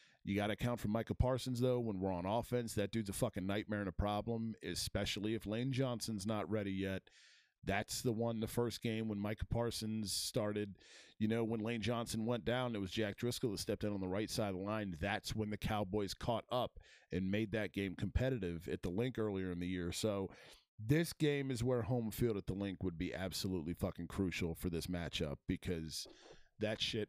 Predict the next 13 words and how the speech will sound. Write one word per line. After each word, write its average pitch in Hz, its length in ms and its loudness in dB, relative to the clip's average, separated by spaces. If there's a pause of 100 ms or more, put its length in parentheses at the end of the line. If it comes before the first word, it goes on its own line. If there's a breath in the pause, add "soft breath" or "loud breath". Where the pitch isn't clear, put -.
would 95 200 -2
be 92 120 -2
insane. 85 580 -6 (380 loud breath)
And 139 120 0
then 180 140 2
number 185 220 4
one, 156 260 2
the 131 80 -4
two 139 240 2
seed 117 300 0
San 113 140 0
Francisco 110 380 -2
forty-niners. 92 960 -2